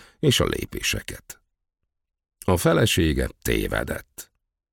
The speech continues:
Az esti sétáktól sem tudott könnyebben elaludni, csak mémelte az alvást.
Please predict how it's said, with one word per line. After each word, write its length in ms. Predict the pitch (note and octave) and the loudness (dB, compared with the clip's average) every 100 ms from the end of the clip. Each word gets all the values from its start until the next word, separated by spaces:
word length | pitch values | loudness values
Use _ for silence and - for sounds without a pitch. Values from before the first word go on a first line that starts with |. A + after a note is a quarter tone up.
| _ _ _ | _ _ _
Az 200 | C3+ - | 0 4
esti 320 | B2 G2 F2 | 4 4 2
sétáktól 640 | - D2+ C#2 C#2 C2+ D#2 C#2+ | 4 2 4 2 0 0 0
sem 220 | D#2+ C#2 | 0 0
tudott 320 | - C#2 - | 0 -2 0
könnyebben 640 | - D2 C2+ C2 B1 C2+ | 0 2 2 0 0 -2
elaludni, 720 | B1+ C2 C2 B1+ A#1 B1+ B1 - _ _ _ _ | -2 -2 -2 -2 -2 -2 -4 -8 _ _ _ _
csak 200 | - B2 | -2 2
mémelte 580 | F#2 B1+ G1+ G1+ - G#1 | 2 2 0 -4 -4 -4
az 140 | G#1 | -4
alvást. 680 | G1+ G1+ - - - - - | -6 -6 -6 -8 -6 -8 -10